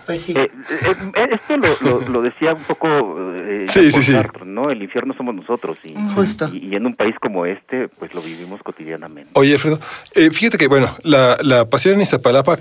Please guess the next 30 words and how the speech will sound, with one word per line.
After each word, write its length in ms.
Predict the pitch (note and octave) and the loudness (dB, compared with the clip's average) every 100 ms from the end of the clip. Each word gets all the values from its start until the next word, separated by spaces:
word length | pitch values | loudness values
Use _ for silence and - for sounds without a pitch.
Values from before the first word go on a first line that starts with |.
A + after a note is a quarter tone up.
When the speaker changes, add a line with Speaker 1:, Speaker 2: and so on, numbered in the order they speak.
| - | 2
Speaker 3:
comienza 520 | B2 B2+ C#3 C#3+ D#3+ | 4 6 6 4 0
con 160 | - B2+ | 2 4
una 200 | B2+ B2+ | 6 6
manda. 460 | A#2+ C#3 C#3 G#2+ - - - - | 4 4 2 0 -6 -16 -18 -2
Digamos, 220 | B2 B2+ C#3+ | 2 4 4
ahora 100 | C#3+ | 2
que 80 | C#3+ | 2
tocas 280 | C#3 C#3 - | 0 0 2
todo 100 | C3+ | 4
el 160 | B2+ | 4
tema, 260 | - B2+ B2 | 2 2 4
es 180 | B2 D3+ | 2 2
un 80 | C#3 | 2
tema 240 | C3 C3 | 4 2
que 240 | - A2 F#2+ | 2 0 0
tiene 260 | C3+ C3 | 2 2
que 120 | B2+ | 2
ver 160 | A2+ A#2+ | 0 2
con 400 | B2+ A2+ G#2 D#2 | 2 0 0 -2
el 100 | A2+ | 0
teatro 300 | C3+ B2+ C3 | 0 2 2
en 60 | A2 | 4
la 80 | |
vida 200 | A2 A#2+ | 2 4
y 80 | B2+ | 4
la 120 | A2 | 4
vida 220 | G2+ A2 A2 | 2 2 2
en 120 | F#2+ | 0
el 100 | F#2+ | 0
teatro. 140 | C3 | 0